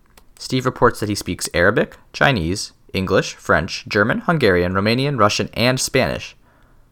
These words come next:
Buck sees the through line. Three languages, German, Hungarian, and Romanian,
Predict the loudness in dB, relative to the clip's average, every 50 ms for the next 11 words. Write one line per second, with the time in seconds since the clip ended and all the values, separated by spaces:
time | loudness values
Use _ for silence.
0 | _ _ _ 0 2 2 2 2 0 -4 -2 -4 -4 -2 2 4 6 6 6 4
1 | 2 -2 -4 -6 -10 -14 _ _ _ _ _ _ -20 _ -16 -4 0 2 4 4
2 | 4 2 2 0 -2 0 0 -2 -2 -4 -8 -12 -12 -2 0 0 2 2 0 0
3 | -2 -2 0 0 2 2 2 0 -2 -2 -4 -4 -2 0 0 0 0 -2 -4 -4
4 | -6